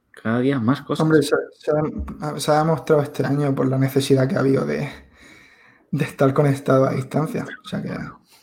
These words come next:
Speaker 2: veremos qué pasa el año que viene.
Speaker 1: Así que el año que viene yo creo que va a
Speaker 2: Parece,
Speaker 1: ser
Speaker 2: parece que no puede
Speaker 1: Mm.
Speaker 2: ser peor que este, ¿no? Parece, pero luego sorprenden las cosas.
Speaker 1: Yo creo que va a ser peor y espero que no. Por lo menos, oye, en la tecnología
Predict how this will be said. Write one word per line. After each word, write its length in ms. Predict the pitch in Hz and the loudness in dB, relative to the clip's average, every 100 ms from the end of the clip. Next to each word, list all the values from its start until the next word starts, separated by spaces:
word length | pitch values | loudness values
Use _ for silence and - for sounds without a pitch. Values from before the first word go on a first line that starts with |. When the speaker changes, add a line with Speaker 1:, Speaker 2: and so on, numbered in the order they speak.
| _ _ _ _ _ - _ - _ _ - - _ _ - - - | _ _ _ _ _ -20 _ -20 _ _ -20 -20 _ _ -20 -14 -4
Speaker 2:
veremos 360 | 139 139 135 131 | 2 6 6 4
qué 100 | 143 | -2
pasa 280 | 143 131 135 | -2 -6 -4
el 100 | 135 | -4
año 80 | |
que 60 | 135 | -6
viene. 160 | - - | -8 -6
Speaker 1:
Así 300 | 120 107 - | -6 -6 -8
que 220 | 95 117 - _ _ _ | -8 -10 -10 _ _ _
el 140 | - 113 | -6 -4
año 160 | 101 | -2
que 100 | 113 | -4
viene 400 | 117 113 131 147 - | -2 0 0 -2 0
yo 120 | 117 | 2
creo 140 | 113 | 4
que 80 | 110 | 4
va 80 | 104 | 0
a 20 | |
Speaker 2:
Parece, 160 | 98 110 | 0 -2
Speaker 1:
ser 120 | - _ _ _ - | -2 _ _ _ -4
Speaker 2:
parece 220 | 151 147 | -2 0
que 80 | 185 | 2
no 120 | 160 | 4
puede 160 | 139 135 | 2 2
Speaker 1:
Mm. 20 | |
Speaker 2:
ser 120 | 131 | 0
peor 200 | 139 131 | 0 0
que 140 | 143 | 2
este, 220 | 139 - 135 | 0 0 -6
¿no? 240 | 139 - | -6 -6
Parece, 380 | - 139 139 135 | -4 -2 -2 -6
pero 140 | 131 | -2
luego 200 | 139 143 | 0 2
sorprenden 540 | 143 143 131 151 151 156 | 0 -4 -6 -8 -6 -6
las 100 | 135 | -8
cosas. 320 | - 147 - _ - - _ _ | -10 -14 -14 _ -20 -20 _ _
Speaker 1:
Yo 100 | - | -10
creo 100 | - | 0
que 40 | |
va 40 | 120 | 2
a 20 | |
ser 140 | 107 | 2
peor 160 | 98 127 | 2 2
y 40 | |
espero 260 | 98 110 95 | 2 0 -6
que 80 | 87 | -6
no. 160 | 92 90 - - - _ _ _ _ | -8 -10 -16 -20 -20 _ _ _ _
Por 120 | _ 104 | _ -12
lo 60 | |
menos, 220 | 92 98 | -6 -4
oye, 120 | 92 98 | -2 -4
en 140 | 87 | -4
la 100 | 87 | -6
tecnología 720 | 85 92 90 87 98 98 101 | -4 -4 -4 -4 -4 -4 -4